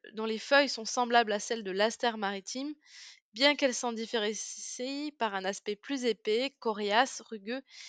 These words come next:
et légèrement plus foncé en raison d'une cuticule,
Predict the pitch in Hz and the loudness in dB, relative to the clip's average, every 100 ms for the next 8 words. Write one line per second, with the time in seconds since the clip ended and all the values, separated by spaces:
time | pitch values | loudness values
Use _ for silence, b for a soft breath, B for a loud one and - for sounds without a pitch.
0 | B B 196 214 294 294 277 262 254 240 | B B -4 2 4 4 4 4 0 -6
1 | - 220 - 269 240 220 240 254 220 208 | -10 -10 -4 -2 0 -2 -6 -8 -10 -12
2 | - 269 - 220 - 220 262 | -14 -14 -12 -14 -10 -4 -2